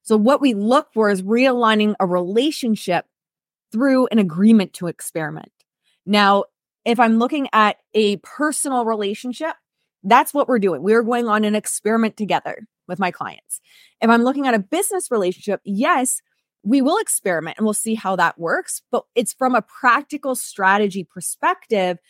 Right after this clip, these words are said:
With actual practical strategy, they can implement immediately in their business because the idea of B G five is to increase profit potential.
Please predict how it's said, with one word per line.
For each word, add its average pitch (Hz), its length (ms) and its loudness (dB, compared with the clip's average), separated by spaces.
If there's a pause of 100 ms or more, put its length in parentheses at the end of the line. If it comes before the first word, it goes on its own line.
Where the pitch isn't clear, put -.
(340)
With 240 160 0
actual 294 320 0
practical 240 480 -2
strategy, 196 640 0
they 185 100 -4
can 196 220 -6
implement 202 340 -2
immediately 175 440 -4
in 165 80 -6
their 156 100 -4
business 147 400 -8
because 160 420 -4
the 175 260 -2
idea 185 380 2
of 180 120 -2
B 202 140 -4
G 185 140 -6
five 240 460 4
is 185 140 -6
to - 120 -16
increase 190 380 -6
profit - 400 -4
potential. 233 420 -6